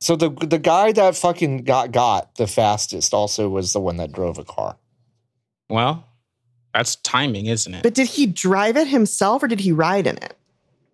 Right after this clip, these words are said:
Speaker 2: William McKinley was the first U S president to ride in an automobile, but it was during Theodore Roosevelt's administration that the first government-owned car,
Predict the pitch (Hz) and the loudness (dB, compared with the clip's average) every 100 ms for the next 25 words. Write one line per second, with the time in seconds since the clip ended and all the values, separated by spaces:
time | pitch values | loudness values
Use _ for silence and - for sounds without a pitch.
0 | _ _ - 156 202 233 233 226 190 185 | _ _ -2 0 2 2 0 0 -2 0
1 | 185 165 143 143 - - 151 160 - 151 | 2 2 2 0 -2 0 2 2 2 2
2 | 147 - 143 131 131 - 127 117 120 120 | 2 0 -2 0 -2 -2 -2 2 2 2
3 | 131 147 117 110 110 110 104 110 107 107 | 0 2 2 2 0 -4 -2 -2 0 0
4 | 113 101 104 - 127 127 120 139 139 131 | -2 -2 -2 0 0 0 0 2 4 4
5 | 127 117 117 113 117 110 107 110 107 107 | 2 2 2 0 -2 -2 -2 -2 -2 -2
6 | - 110 - - 104 107 - 113 113 - | -2 -2 -2 -6 -8 -6 -2 -2 -2 0
7 | 117 117 117 107 110 107 - 190 175 120 | -2 -2 -6 -6 -6 -6 0 2 2 0